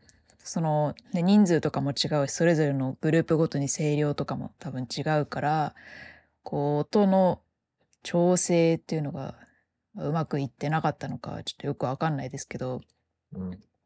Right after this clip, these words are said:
Speaker 1: もうとにかく私はもう耳痛くて、
Speaker 2: うん。
Speaker 1: だ、最後はちょっと耳塞ぎながら、
Speaker 2: <laughs>
Speaker 1: き-、<laughs> そうい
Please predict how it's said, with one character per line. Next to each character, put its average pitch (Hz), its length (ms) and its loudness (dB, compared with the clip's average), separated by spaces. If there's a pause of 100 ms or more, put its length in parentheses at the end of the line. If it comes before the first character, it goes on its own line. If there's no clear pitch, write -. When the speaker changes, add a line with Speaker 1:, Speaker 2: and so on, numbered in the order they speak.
Speaker 1:
も 170 100 -2
う - 20 -6
と 180 120 -2
に 175 120 2
か 156 120 0
く - 120 -6
私 151 300 -4
は 156 140 -2
も 156 200 -4
う - 20 -6
耳 165 340 -2
痛 156 200 -4
く - 100 -12
て、 143 360 -10 (640)
Speaker 2:
う - 40 -8
ん。 98 260 -8 (100)
Speaker 1:
だ、 - 120 -8
最 175 260 4
後 143 100 0
は 139 240 -4 (280)
ち - 80 -4
ょ - 20 -2
っ - 20 -
と 151 80 -4
耳 156 280 -2
塞 - 280 0
ぎ 160 80 0
な 160 80 0
が - 220 0
ら、 - 240 -4 (480)
Speaker 2:
<laughs> 131 760 -4
Speaker 1:
き-、 240 140 4 (1000)
<laughs> - 680 -6
そ 196 200 6
う 190 60 8
い 190 80 8